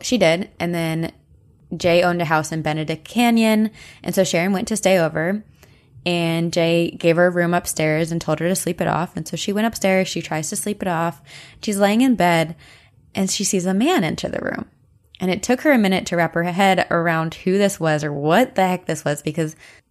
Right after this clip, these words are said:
Jay was the only one in the house. Who the heck is this man? Why is he walking into her room? And wait a second. I know that man. Who,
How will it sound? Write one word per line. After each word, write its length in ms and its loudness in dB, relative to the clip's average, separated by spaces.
Jay 220 4
was 140 2
the 100 2
only 140 0
one 140 0
in 80 -2
the 40 -4
house. 440 -4
Who 260 2
the 80 4
heck 160 2
is 100 2
this 160 -2
man? 320 0
Why 200 2
is 120 0
he 100 0
walking 540 0
into 200 2
her 180 0
room? 480 2
And 160 2
wait 140 4
a 60 4
second. 340 -4
I 100 -2
know 220 2
that 200 0
man. 340 -4
Who, 280 -6